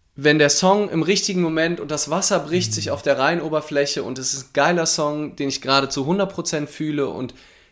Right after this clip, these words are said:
Speaker 1: es gibt null Grund, das kann an jedem Tag passieren, da, da ist kein Unterschied. In dieser, in,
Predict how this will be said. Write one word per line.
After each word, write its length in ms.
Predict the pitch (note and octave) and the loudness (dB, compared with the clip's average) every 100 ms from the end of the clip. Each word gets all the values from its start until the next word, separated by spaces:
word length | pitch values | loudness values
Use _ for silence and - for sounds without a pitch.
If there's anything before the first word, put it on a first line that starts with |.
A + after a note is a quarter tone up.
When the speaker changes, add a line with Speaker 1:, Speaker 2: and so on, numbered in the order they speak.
| - | -6
Speaker 1:
es 140 | D#3 | -4
gibt 160 | E3+ E3+ | -2 2
null 340 | F3 C4 C#4+ | 4 4 4
Grund, 580 | F3 G3+ F3+ F#2 - - _ _ | 2 2 0 -2 -8 -14 _ _
das 180 | - C#3 | -4 -2
kann 180 | - F#3 | 0 0
an 140 | - | 2
jedem 320 | D#3+ F#3+ B3 A3 | 2 2 2 0
Tag 220 | G3 G3 | 0 -2
passieren, 480 | F3 - F#2+ F3 F3+ _ _ _ _ - | -2 -4 -4 -8 -12 _ _ _ _ 0
da, 100 | A#3 | 0
da 180 | - D#3+ | 2 0
ist 220 | G#3 - | 2 0
kein 200 | - A#3 | 0 -2
Unterschied. 560 | B3 A3 - G2+ F2 - _ _ _ | -2 -2 -2 -4 -6 -14 _ _ _
In 160 | - D#3+ | 0 4
dieser, 400 | E3 E3 D#3+ D#3+ - _ _ - | 6 6 2 0 -16 _ _ -10
in, 240 | D3+ C#3+ | -8 -8